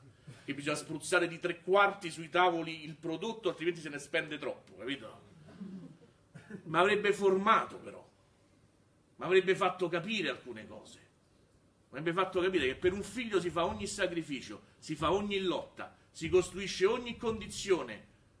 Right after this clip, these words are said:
affinché il suo benessere, non il proprio, sia assicurato.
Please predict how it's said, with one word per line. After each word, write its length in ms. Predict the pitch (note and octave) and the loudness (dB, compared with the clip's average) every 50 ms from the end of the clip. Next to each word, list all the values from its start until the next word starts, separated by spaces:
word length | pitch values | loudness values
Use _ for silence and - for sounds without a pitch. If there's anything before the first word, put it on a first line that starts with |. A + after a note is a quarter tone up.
| _ - | _ -6
affinché 460 | - C3+ - - E3+ E3 D#3+ - F3 | -6 -6 -4 -4 -6 -4 2 2 4
il 120 | E3 D#3 | 4 2
suo 420 | - - - - E4 D#4 A3+ F#3 - | 0 -2 0 2 4 4 4 4 2
benessere, 680 | - C3+ B2+ A#2+ A2+ G2 - - - - - - - - - | 0 -2 -2 -2 -4 -6 -8 -10 -10 -12 -14 -16 -20 -20 -20
non 140 | - A2 B2 | -16 -14 -14
il 80 | A#2 G2+ | -14 -14
proprio, 440 | - G2 F#2+ F2 D#2 - G2+ - - _ _ _ _ _ _ _ _ _ _ _ _ _ _ _ _ _ _ _ | -14 -16 -16 -16 -16 -18 -20 -20 -20 _ _ _ _ _ _ _ _ _ _ _ _ _ _ _ _ _ _ _
sia 220 | - - - E3+ D3 | -8 0 2 2 2
assicurato. 640 | - - - - A#2 G2+ G#2+ G2 A2 G#2+ - - | 2 0 -6 -10 -10 -12 -12 -14 -14 -16 -18 -20